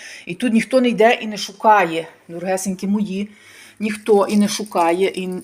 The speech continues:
і не шукає, е, наприклад, е, в, в другій, в третій годині, щоб, е, сніжи-, сніжок який, бачите, який гарний сніжок. Це я багато років назад купила такий сніжок. І от робочий пішов, бачите, він вже випив кафе, він вже пообідав,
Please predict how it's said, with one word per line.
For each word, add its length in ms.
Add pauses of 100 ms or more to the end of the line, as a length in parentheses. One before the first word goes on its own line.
(140)
і 120
не 140
шукає, 720 (1400)
е, 140
наприклад, 560
е, 320
в, 140 (180)
в 80
другій, 260
в 60
третій 320
годині, 440
щоб, 280
е, 540 (640)
сніжи-, 500
сніжок 480
який, 240
бачите, 320
який 180
гарний 240
сніжок. 360
Це 120
я 60
багато 300
років 240
назад 260
купила 360
такий 180
сніжок. 420 (800)
І 40
от 200
робочий 420
пішов, 280
бачите, 260
він 60
вже 120
випив 340
кафе, 300
він 100
вже 140
пообідав, 760